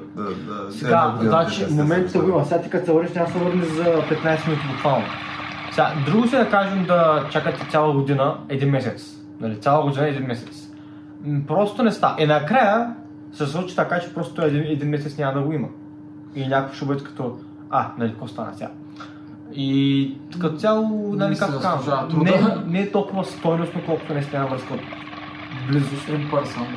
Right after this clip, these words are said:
Speaker 2: Да, in person, защото първото, което е, нали,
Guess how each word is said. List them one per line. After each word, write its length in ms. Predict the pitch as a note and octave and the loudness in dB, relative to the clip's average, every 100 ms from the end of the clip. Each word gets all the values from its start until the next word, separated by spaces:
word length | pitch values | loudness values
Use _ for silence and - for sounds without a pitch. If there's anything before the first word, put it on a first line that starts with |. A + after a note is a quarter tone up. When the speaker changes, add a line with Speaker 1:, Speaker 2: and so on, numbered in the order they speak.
| - - - | -12 -14 -12
Speaker 2:
Да, 240 | B2+ A2+ | -4 2
in 260 | B2+ B2 A2+ | 2 2 -2
person, 240 | C3+ E3 | -2 -2
защото 420 | D#3 C#3+ E3+ E3+ D3 - | -2 -2 -2 -4 -8 -6
първото, 220 | E3+ E3 | -6 -4
което 220 | D#3+ D3+ B2+ | -4 -2 -2
е, 240 | C#3 - - | -2 -6 -8
нали, 360 | C3+ B2+ C3+ | -4 -2 -4